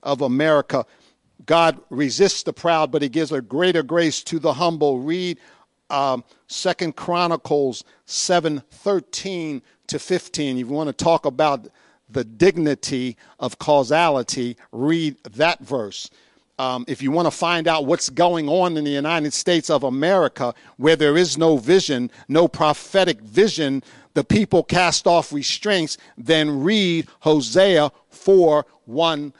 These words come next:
to six. Hmm. Wow.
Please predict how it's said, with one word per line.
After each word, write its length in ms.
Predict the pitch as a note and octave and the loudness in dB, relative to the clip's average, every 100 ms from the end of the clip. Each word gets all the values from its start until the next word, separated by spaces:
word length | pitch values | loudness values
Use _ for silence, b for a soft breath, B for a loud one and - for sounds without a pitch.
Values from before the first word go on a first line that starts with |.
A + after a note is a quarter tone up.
| b | b
to 100 | - | -12
six. 840 | C#3 - C#3 - - - - - - _ _ _ _ _ - | -8 -6 -6 -6 -10 -10 -12 -16 -20 _ _ _ _ _ -12
Hmm. 460 | D#3 D3 A2+ F#2+ E2+ E2+ _ _ _ _ _ _ _ _ _ _ _ - b b b b b - | -10 -8 -10 -18 -20 _ _ _ _ _ _ _ _ _ _ _ _ -20 b b b b b -12
Wow. 280 | B2+ G2 | -8 -8